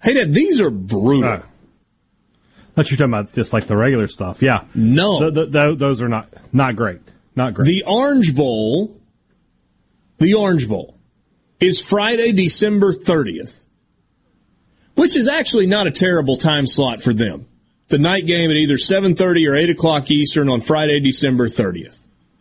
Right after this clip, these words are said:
Speaker 1: But the Orange Bowl is supposed to be played on New Year's Day. But it's not. It's gonna be played on Friday night.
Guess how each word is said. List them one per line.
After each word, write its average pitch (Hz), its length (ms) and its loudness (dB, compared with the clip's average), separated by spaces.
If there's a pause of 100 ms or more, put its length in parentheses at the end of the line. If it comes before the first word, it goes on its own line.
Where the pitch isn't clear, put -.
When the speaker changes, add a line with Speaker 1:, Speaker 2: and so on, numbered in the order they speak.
(360)
Speaker 1:
But 311 160 0
the 415 140 2
Orange 392 280 0
Bowl 311 140 0
is - 80 -2
supposed 247 320 0
to - 60 -2
be 226 120 2
played 196 320 2
on 175 140 2
New 165 60 4
Year's 135 300 2
Day. 92 260 -6 (1200)
But 151 140 4
it's 180 140 -4
not. 127 240 -2
It's - 100 -14
gonna 139 140 0
be 139 80 2
played 131 180 0
on 113 80 -2
Friday 110 320 0
night. 151 260 -2